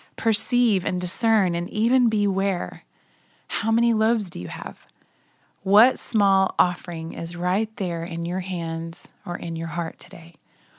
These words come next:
Hold it up to him. Hold it up to the Savior today. Offer it up with even the faith of a mustard seed. He invites you into his kingdom work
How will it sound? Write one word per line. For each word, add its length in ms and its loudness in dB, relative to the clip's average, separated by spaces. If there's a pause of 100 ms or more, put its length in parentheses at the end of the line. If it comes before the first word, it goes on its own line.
(600)
Hold 400 2
it 120 0
up 260 -4
to 160 -6
him. 480 -8 (760)
Hold 300 2
it 80 6
up 180 2
to 120 -4
the 80 -4
Savior 380 -4
today. 480 -10 (680)
Offer 360 4
it 100 4
up 480 0 (100)
with 160 2
even 300 4
the 80 4
faith 340 0
of 80 -2
a 80 0
mustard 580 -2
seed. 480 -6 (920)
He 420 0
invites 640 -2
you 140 -2
into 420 -6
his 680 0 (100)
kingdom 640 -4
work 260 -4